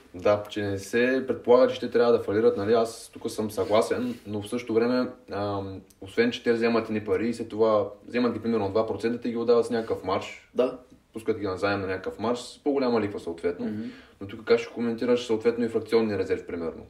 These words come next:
Speaker 1: Или факта, че те вземат примерно една единица, а отпускат на кредит десет единици?
Speaker 2: <clears throat> Ти не мога да го коментирам, защото не ги разбирам толкова нещата. Има моя теория, ама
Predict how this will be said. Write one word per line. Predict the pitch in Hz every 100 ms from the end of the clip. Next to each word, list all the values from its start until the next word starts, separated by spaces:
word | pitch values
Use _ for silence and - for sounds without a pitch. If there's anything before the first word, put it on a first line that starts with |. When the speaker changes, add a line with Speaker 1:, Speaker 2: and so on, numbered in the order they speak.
| _ - - _ -
Speaker 1:
Или | 101 104
факта, | 117 113 113
че | 110 117 113
те | 113
вземат | 110 110 107
примерно | 110 107 107
една | 110 107
единица, | 107 104 131 127 - -
а | 101 110 110 110 - -
отпускат | 107 120 - 110
на | 101
кредит | 107 113 104
десет | 120 110
единици? | 98 90 82 - _ _ _ _ _ _ _ _ _ - _ _ -
Speaker 2:
<clears throat> | 135 151 - - - - - - - _ _ _ -
Ти |
не | 143
мога | 123 131 143
да | 139
го | -
коментирам, | 113 98 117 135
защото | 135 131 120
не | 107
ги | 113
разбирам | 101 95 95 87
толкова | 95 - 92
нещата. | 87 - 85 110 135 - _ _ _ _ _ _ -
Има | 143 160
моя | 143 131 131
теория, | 123 151 147
ама | 139 127